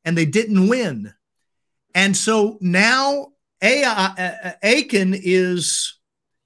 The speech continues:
he thinks he's, uh, i-, in, in a secret sin, but they go through a lottery process. Joshua lines up the twelve tribes,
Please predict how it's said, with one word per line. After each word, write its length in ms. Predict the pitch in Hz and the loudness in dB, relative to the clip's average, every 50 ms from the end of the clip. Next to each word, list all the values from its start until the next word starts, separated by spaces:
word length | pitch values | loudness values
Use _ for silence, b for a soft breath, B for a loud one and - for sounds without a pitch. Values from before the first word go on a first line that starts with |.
| _ _ | _ _
he 180 | - 208 277 302 | 0 0 0 0
thinks 340 | 302 302 302 277 240 190 - | 0 0 -2 -2 -2 -2 -2
he's, 480 | - 240 226 220 208 - - - - _ _ _ _ - | 0 0 2 2 0 0 -2 -6 -8 _ _ _ _ -4
uh, 320 | 165 170 160 151 156 156 - - | -2 -2 -2 -2 -6 -10 -12 -10
i-, 140 | 196 196 190 | -10 -10 -10
in, 220 | - 196 196 185 185 | -6 -6 -6 -6 -6
in 200 | 190 185 196 190 | -2 0 0 0
a 60 | 170 | 0
secret 540 | - - - 247 247 226 - 254 233 240 - | 0 -2 0 0 -2 -2 -4 -8 -8 -6 -4
sin, 680 | - - 233 233 220 185 160 147 151 160 170 190 190 b b b b b b b _ _ _ _ _ | -4 0 0 2 2 2 0 -2 -4 -4 -6 -6 -8 b b b b b b b _ _ _ _ _
but 220 | 135 185 202 190 - | 0 0 0 2 0
they 120 | 226 214 | -2 0
go 260 | 190 151 226 254 277 | 2 4 4 4 4
through 200 | - - 269 247 | 2 0 0 2
a 40 | 214 | 2
lottery 640 | 202 185 185 196 220 240 247 254 247 214 185 170 156 | 2 2 0 0 0 0 0 0 0 2 2 0 0
process. 960 | 151 156 - - 165 151 143 135 - - 156 131 123 123 - - - - - - b b b b b b b _ | -2 -4 -6 -4 -2 -2 -2 -2 -2 -4 -2 -4 -6 -6 -6 -4 -4 -4 -6 -6 b b b b b b b _
Joshua 500 | 131 165 185 196 240 - - - 220 190 | -2 0 2 2 2 0 0 0 0 0
lines 580 | 185 170 175 190 196 226 254 277 277 233 214 269 | 0 0 0 0 2 2 2 0 0 0 0 0
up 200 | 277 247 - - | 0 0 -2 -4
the 100 | 196 185 | -6 -6
twelve 500 | - - - 240 240 240 240 214 190 - | -6 -2 -2 0 0 0 0 -2 -6 -8
tribes, 840 | - 240 247 240 233 220 180 147 120 104 95 - - - - | -6 -2 -2 0 0 0 -2 -4 -4 -8 -10 -8 -6 -6 -6